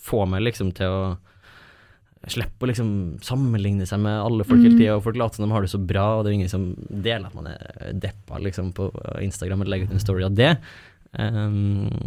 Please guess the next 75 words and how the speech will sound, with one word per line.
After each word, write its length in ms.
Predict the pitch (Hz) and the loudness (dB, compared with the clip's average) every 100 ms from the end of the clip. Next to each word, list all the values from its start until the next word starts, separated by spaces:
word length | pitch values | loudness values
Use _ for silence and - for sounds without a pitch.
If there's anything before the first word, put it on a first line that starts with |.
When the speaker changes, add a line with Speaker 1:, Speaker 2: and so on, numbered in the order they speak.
| 104 - | -8 -2
Speaker 2:
Og 80 | 269 | 2
så 80 | 302 | 6
er 100 | 311 | 6
det 60 | 359 | 8
noen 240 | 294 196 | 8 8
som, 340 | - 190 208 - - | 6 6 4 0 -2
er, 160 | 233 - | 0 2
og 80 | 233 | 4
så 100 | 302 | 6
er, 120 | 277 247 | 6 6
ellers 160 | 240 | 6
er 60 | 285 | 8
det 60 | 302 | 8
noen 80 | |
Speaker 1:
Ja. 40 | 226 | 8
Speaker 2:
som 240 | 208 220 | 8 6
legger 260 | 226 220 220 | 8 6 6
ut 120 | 226 | 6
veldig 320 | 247 208 175 | 6 6 6
mye 220 | 170 165 - | 6 6 4
av 220 | 165 170 | 2 2
det, 120 | 170 | 2
at 200 | 175 175 | 2 4
man 120 | 185 | 4
har 140 | 175 175 | 6 6
det 120 | 185 | 4
Speaker 1:
Ja, 60 | 180 | 4
Speaker 2:
veldig 140 | 180 | 2
Speaker 1:
sant. 200 | 180 175 | 0 0
Speaker 2:
kjipt, 120 | - | 0
at 80 | - | 2
Speaker 1:
Men 80 | 113 | 4
Speaker 2:
det 0 | |
Speaker 1:
det 80 | 120 | 6
blir 60 | - | 6
Speaker 2:
liksom, 100 | 226 | 6
Speaker 1:
ikke 40 | |
Speaker 2:
det 120 | 220 | 6
er 60 | - | 10
Speaker 1:
noe 100 | 277 | 10
Speaker 2:
ikke 40 | |
noe 100 | 359 | 10
Speaker 1:
liksom 0 | |
rikt-, 240 | 330 202 170 | 8 8 6
det 80 | 135 | 6
blir 80 | 254 | 8
ikke 80 | |
Speaker 2:
mellomting. 80 | 339 | 8
Speaker 1:
noe 100 | 117 | 6
riktig 400 | 135 - - 101 | 4 -2 -2 2
bilde, 300 | 110 120 101 | 2 2 2
da, 120 | 104 | 2
men 120 | 151 139 | 2 4
sånn, 140 | 143 | 8
Speaker 2:
Nei. 200 | 226 240 | 8 8
Speaker 1:
selvfølgelig, 340 | - 110 113 110 | 6 4 4 4
livet 240 | 92 107 | 4 4
går 200 | 143 143 | 6 6
opp 160 | 107 - | 4 2
og 80 | 107 | 2
ned, 160 | 95 123 | 2 6
liksom, 240 | 147 247 | 10 12
Speaker 2:
Mm. 20 | 120 | 10
Speaker 1:
men 120 | 120 | 8
vi 60 | 120 | 4
må 140 | 117 113 | 2 0
snakke 460 | 120 110 - - | 0 -2 -2 -4
mer 360 | 113 101 101 101 | -2 0 0 0
om, 340 | 98 98 98 101 | 0 0 0 0
liksom, 400 | 107 110 98 92 - - _ _ _ | 0 -2 -4 -6 -12 -20 _ _ _
hvordan 180 | 123 110 | 0 2
man 160 | 101 92 | 2 0
håndterer 760 | 98 120 - 107 95 92 101 | 0 -2 -2 -2 0 0 0
det, 0 | |
da. 340 | 110 143 202 | 0 0 0